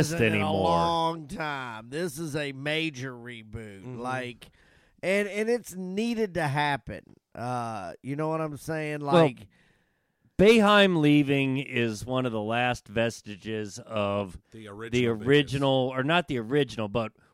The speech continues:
Speaker 2: we, what we think
Speaker 3: Absolutely.
Speaker 1: Right.
Speaker 2: of the Big East from the eighties in our heyday. Uh, he's one of the last guys. And, I mean, we're
Speaker 3: Rick
Speaker 2: not gonna get
Speaker 3: Pitino,
Speaker 2: into
Speaker 3: kinda.
Speaker 2: it, but
Speaker 3: Rick Pitino's still hanging on out there.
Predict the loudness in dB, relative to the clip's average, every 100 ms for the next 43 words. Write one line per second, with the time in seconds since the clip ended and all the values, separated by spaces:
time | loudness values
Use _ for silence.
0 | 0 4 4 4 2 0 0 0 2 2
1 | 0 0 0 -2 -6 -10 -12 -12 -14 -12
2 | 0 2 2 0 2 2 2 0 -2 -4
3 | -6 -16 -6 -4 -4 -4 0 0 2 -2
4 | -2 -6 -12 _ _ -8 -8 -6 -2 0
5 | 0 0 0 -2 -8 -2 0 0 0 0
6 | 0 -2 -6 _ _ _ _ _ _ _
7 | -6 -4 -4 -4 -6 -10 _ _ -8 0
8 | 0 0 -2 -2 -2 -4 -2 -2 -2 -4
9 | -6 -2 0 -2 -2 -6 -12 _ _ -10
10 | -6 -2 -2 -2 0 0 2 0 0 -2
11 | -2 -2 -4 -4 -2 -2 -2 -2 -2 -2
12 | _ _ -12 -12 -12 -12 -12 -12 -14 -14
13 | -12 -12 -14 -14 -16 -18 -18 -20